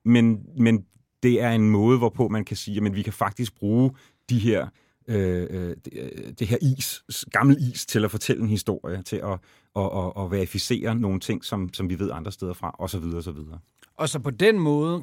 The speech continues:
Speaker 2: kan man så tilnærme sig de her klimaforskeres måde at arbejde med iskerner på?
Speaker 1: For eksempel, ja.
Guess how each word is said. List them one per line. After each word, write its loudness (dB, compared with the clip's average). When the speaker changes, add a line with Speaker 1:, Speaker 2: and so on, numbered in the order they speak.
Speaker 2:
kan -4
man -2
så -6
tilnærme -4
sig -10
de 2
her 2
klimaforskeres -4
måde 2
at -4
arbejde -2
med -6
iskerner -10
på? -20
Speaker 1:
For 0
eksempel, -2
ja. -4